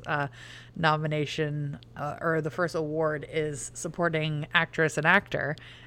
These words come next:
and they just jumped right into original screenplay, and I was, like, almost immediately stressed. <laughs>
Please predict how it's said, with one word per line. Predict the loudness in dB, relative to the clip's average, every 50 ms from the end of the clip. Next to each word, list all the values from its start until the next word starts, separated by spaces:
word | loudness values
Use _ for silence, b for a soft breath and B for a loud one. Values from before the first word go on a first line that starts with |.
| B B
and | 4 4 4 6 6
they | 6 6
just | 6 4 0 4
jumped | 4 4 4 4 4
right | 2 2 2
into | 2 0 2 2
original | 2 2 0 -2 -2 -4 -6 -6
screenplay, | -2 2 2 2 2 0 -2 0 0 2 0 0 -2 B B B B B B B
and | 2 4 4 4 0 -2 -2 0
I | 0 0
was, | 0 0 -2 -2
like, | 0 0 -2 -2 -6 -10 -18 -18 -4 2
almost | 2 4 6 6 6 6 4
immediately | 2 0 2 4 4 4 2 2 0 -4 -4
stressed. | -4 -2 -2 0 0 0 0 2 2 2 0
<laughs> | 6